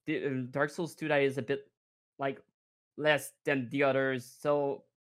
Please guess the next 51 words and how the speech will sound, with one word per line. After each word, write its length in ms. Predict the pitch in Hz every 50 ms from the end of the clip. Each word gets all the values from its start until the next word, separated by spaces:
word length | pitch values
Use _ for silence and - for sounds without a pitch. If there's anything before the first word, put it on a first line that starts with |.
| _ _ _ _ _ _ _ _ _ _ _ _ _ _ _ _ _ _ _ -
uh, 160 | - 143 143 139
for 220 | - - 160 160
now, 240 | 160 170 175 180 170
that's 260 | 151 165 160 160 -
the 160 | 165 160 156
only 200 | 151 151 147 147
game. 280 | 139 147 143 139 131 131 - - _ _ _ _ _ _ -
If 200 | 160 156 - 190
you 160 | 185 185 - _ _ _ _ _ _ _ _ _ _ -
think 280 | - 170 170 175 175 -
about 400 | 156 131 165 156 151 151 143 -
all 180 | - 156 151 147
the 220 | 139 143 139 139
other 200 | 139 139 135 139
games 300 | 127 131 135 139 139 131
that 240 | 139 135 127 123 131
are 180 | 127 127 131 127 -
technically 480 | 143 - - 135 135 127 131 135 131
all 160 | 104 131 135
the, 220 | 120 135 135 131 131
uh, 40 | 131
Armor 400 | - - - 135 131 131 131 135
Core 300 | 127 - 139 135 131 139 123
they 120 | 131 131 127
did 360 | 117 123 131 135 139 127 135
in 120 | 135 131
the 80 | 131 127
past 300 | - 139 127 131 131 -
as 140 | 135 135 127
well, 260 | 123 135 135 135 135 139
I 80 | 135
think 460 | 131 - 147 143 143 139 - - - - - -
from 200 | - 147 147 147
what 200 | 147 151 156 156
I 120 | 156 143 139
heard, 300 | 139 143 143 143 139 143
it 160 | 143 131 - _
was, 360 | - 139 139 135 127 123 - _ _ _ _ _ _ -
like, 200 | 135 131 120 _ _ _ -
they, 160 | 139 127 - - _ _ _
they 60 | - 156
have 180 | 156 151 139
a, 160 | 143 135 127 - -
a 80 | 131 131
fan 260 | - - 135 123 120
base, 280 | 127 120 117 127 - -
so 320 | - 123 127 135 147 - - _ _ _ - - -
<laughs> 360 | - - _ _ _ _ -
that 120 | 156 151 143
explains 420 | 135 127 - - 123 120 123 127
itself. 260 | - - 113 107 117